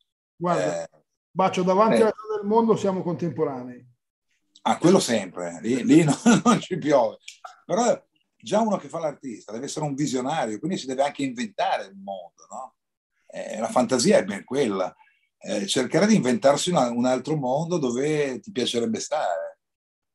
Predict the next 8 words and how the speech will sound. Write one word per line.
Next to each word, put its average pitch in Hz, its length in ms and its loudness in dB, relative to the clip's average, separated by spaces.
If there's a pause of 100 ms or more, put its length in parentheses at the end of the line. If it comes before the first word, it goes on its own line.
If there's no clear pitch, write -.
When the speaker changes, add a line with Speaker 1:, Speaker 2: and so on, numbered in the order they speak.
(180)
Speaker 1:
Eh 151 120 -12
sì. - 220 -16 (520)
Speaker 2:
Perché 107 240 -2
spesso 180 360 4
la 143 120 8
realtà 120 720 0
è, 107 260 -4
è, 104 320 -10